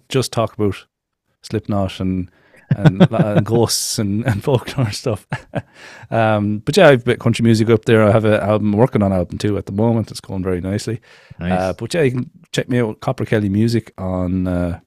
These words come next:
Speaker 1: Instagram, Facebook, YouTube. Look at my music on Spotify, iTunes, all that kind of stuff, Copper Kelly.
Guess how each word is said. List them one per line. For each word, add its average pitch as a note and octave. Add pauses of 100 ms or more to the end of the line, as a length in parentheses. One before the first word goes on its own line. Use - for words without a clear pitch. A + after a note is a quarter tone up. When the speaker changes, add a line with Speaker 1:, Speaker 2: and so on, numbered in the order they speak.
(280)
Speaker 1:
Instagram, A2 (1120)
Facebook, - (640)
YouTube. G#2+ (520)
Look -
at -
my G#2+
music G#2
on F#2
Spotify, G#2+
iTunes, G#2
all -
that F#2
kind G2+
of G2
stuff, -
Copper A2
Kelly. F#2